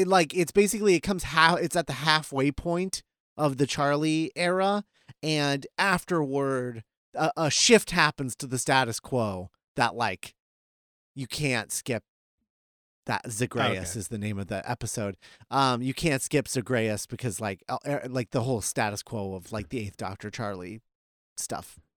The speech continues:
Speaker 1: shifts, um, for the worse. Uh, and <laughs> that era of the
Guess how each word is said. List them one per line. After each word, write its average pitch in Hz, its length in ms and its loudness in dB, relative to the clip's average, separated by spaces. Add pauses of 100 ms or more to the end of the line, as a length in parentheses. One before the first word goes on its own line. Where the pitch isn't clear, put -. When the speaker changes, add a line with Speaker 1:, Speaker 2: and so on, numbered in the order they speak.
(200)
Speaker 1:
shifts, - 500 -6 (480)
um, 104 400 -10 (260)
for 277 140 8
the 202 120 8
worse. 135 600 2 (460)
Uh, 123 680 4
and 127 580 -4 (340)
<laughs> - 420 -4
that 180 180 10
era 165 340 4
of 147 460 2
the 143 180 4